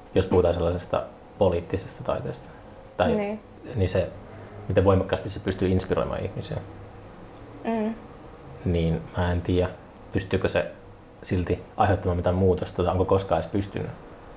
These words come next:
Speaker 2: Niin, en
Speaker 1: Tää on ehkä vähän tämmönen lievästi kyyninen,
Speaker 2: Joo.
Speaker 1: tota, suhtautuminen, mut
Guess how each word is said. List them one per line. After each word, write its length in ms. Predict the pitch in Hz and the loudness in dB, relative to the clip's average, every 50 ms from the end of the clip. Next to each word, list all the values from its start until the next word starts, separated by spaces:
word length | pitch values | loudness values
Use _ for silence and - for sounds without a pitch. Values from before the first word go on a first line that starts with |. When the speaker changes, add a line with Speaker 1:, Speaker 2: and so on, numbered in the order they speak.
| - - - - - - - - - - - - - - - - - - - - - - - - - - - - - - 320 254 247 254 262 | -18 -18 -18 -18 -18 -18 -18 -18 -18 -18 -16 -14 -14 -12 -12 -12 -14 -14 -16 -16 -16 -16 -16 -16 -16 -16 -16 -16 -14 -14 -10 -8 -6 -4 -4
Speaker 2:
Niin, 320 | 262 254 247 240 - - | -2 -2 -2 -2 -2 -2
en 220 | 240 240 240 233 - - - - - - - - - - - - - - - - - - - - - - - - - - - - - - - - | -4 -4 -4 -4 -6 -12 -16 -18 -18 -18 -16 -16 -16 -16 -16 -16 -18 -16 -16 -16 -16 -16 -16 -14 -16 -16 -16 -16 -16 -16 -14 -14 -14 -8 2 4
Speaker 1:
Tää 100 | 113 110 | 6 8
on 60 | 117 | 8
ehkä 180 | 127 123 - | 6 6 6
vähän 120 | 110 104 98 | 6 6 6
tämmönen 360 | 95 95 98 98 95 92 - - - - - - - - | 6 6 6 6 4 4 0 -4 -10 -12 -12 -12 -6 2
lievästi 340 | 104 98 95 92 90 - 90 - - | 4 4 4 4 2 0 -2 -4 0
kyyninen, 580 | - 120 110 104 95 87 85 80 80 80 95 - - - - - - - - - - - - | 4 6 8 8 8 6 6 4 2 2 0 -2 -6 -10 -14 -14 -14 -14 -14 -14 -12 -8 0
Speaker 2:
Joo. 220 | 247 247 - 247 | 4 6 6 6
Speaker 1:
tota, 340 | 233 226 - 170 - - 254 240 - - - - - 95 - - | 8 8 8 10 10 8 6 4 0 -4 -8 -6 -2 0 0 4
suhtautuminen, 640 | - - 117 110 - 98 92 - 92 87 87 82 85 | 4 4 4 6 6 6 6 6 4 2 2 2 2
mut 160 | 85 87 | 2 0